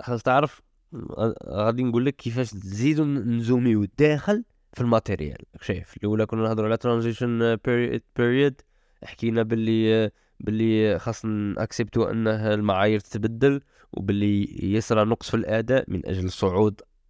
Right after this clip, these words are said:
في الأداء أفضل من المرحلة الأولى. شايف؟ أم،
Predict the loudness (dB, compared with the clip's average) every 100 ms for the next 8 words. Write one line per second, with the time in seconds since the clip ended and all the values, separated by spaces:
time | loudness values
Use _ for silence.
0 | _ _ -6 -2 -2 0 0 -2 _ -4
1 | -2 0 2 2 0 2 0 2 2 0
2 | 0 -4 _ -12 -6 -6 -6 _ _ _
3 | _ _ _ _ -2 0 0 -2 -4 -6
4 | -8